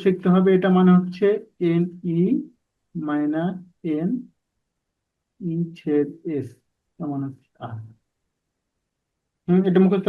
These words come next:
রাখো। তাহলে এই দুটো লাইন আমরা নতুন দেখতেছি, হ্যাঁ?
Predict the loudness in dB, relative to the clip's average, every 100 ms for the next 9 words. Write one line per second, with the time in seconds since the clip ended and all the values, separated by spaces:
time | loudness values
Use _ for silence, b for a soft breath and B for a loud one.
0 | 0 0 -6 -8 -16 _ _ _ _ _
1 | _ _ _ _ _ _ _ _ _ _
2 | _ _ _ _ _ _ _ _ _ _
3 | _ _ _ _ _ _ _ _ _ _
4 | _ _ _ _ _ _ _ _ 0 2
5 | 4 4 2 4 4 2 0 0 2 2
6 | 2 2 0 0 -2 0 -2